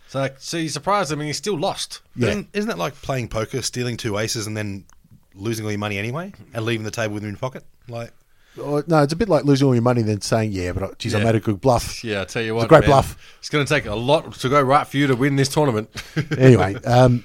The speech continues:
Speaker 2: Geelong are gonna win by plenty, um, and I think that they're gonna
Speaker 1: Yep.
Speaker 2: they've got, uh, two, like I said, two percentage boosters to finish off the year, which will be enough for them to sneak into the eight.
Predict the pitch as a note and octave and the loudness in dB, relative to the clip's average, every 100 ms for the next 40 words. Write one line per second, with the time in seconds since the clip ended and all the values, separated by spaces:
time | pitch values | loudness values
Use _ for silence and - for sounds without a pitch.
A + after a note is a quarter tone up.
0 | A#2+ C#3 C3+ A#2 A2 G#2+ G#2 G2+ F#2+ - | 0 8 8 8 6 4 4 4 0 -2
1 | G2 F#2+ - - G2 F#2+ F#2 F#2 G#2+ G#2+ | -4 -4 -8 -10 -6 -4 -4 -6 -4 -2
2 | G2 - F2+ G2 G#2 G#2 G2 G2 G2+ G#2 | -2 -4 -8 -10 -6 -6 -4 -2 -2 -4
3 | - F#2+ - - - - - A2+ A#2+ A#2+ | -12 -20 -20 -20 -16 -16 -6 0 2 2
4 | G2+ G2 G2+ G2 F#2 F#2+ - - A2 G2 | -2 -4 -6 -4 -6 -10 -8 -2 0 0
5 | G2 G2 F2 F2+ - A2 - G#2 F#2+ - | -4 -6 -6 -10 -4 -6 -4 -8 -8 -8
6 | F#2 - F2+ - - - G#2 F#2 E2 G2 | -8 -8 -10 -10 -14 -12 -8 -6 -6 -6
7 | F#2 F#2 - - - - A2+ G2+ G2+ G2+ | -6 -8 -10 -18 -20 -12 -8 -4 0 2
8 | G2 G#2 - G2+ G2+ - F#2 G#2+ F#2+ G2 | 2 -2 -2 -2 -2 -4 -6 -4 -2 -4
9 | F#2 F#2+ F#2+ | -2 -4 -6